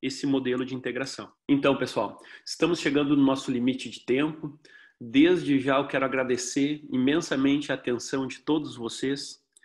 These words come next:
Eu sei que provavelmente ficaram muitas dúvidas e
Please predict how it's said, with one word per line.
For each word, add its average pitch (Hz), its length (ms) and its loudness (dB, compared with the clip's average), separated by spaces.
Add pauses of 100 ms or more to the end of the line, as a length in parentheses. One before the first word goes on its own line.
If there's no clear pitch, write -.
(300)
Eu 127 80 -2
sei 151 200 0
que 151 80 -10
provavelmente 139 720 0
ficaram 135 500 -4
muitas 127 600 0
dúvidas 127 800 -6 (420)
e 156 400 0